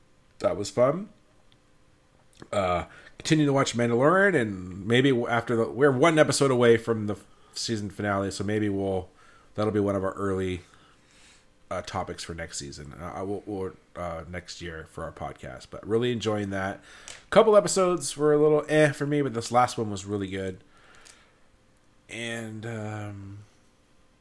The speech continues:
uh, speaking of, uh, Mary Doc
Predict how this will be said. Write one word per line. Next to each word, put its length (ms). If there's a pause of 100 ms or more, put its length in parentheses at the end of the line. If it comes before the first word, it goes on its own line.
(520)
uh, 240
speaking 560
of, 1000 (340)
uh, 420
Mary 420
Doc 300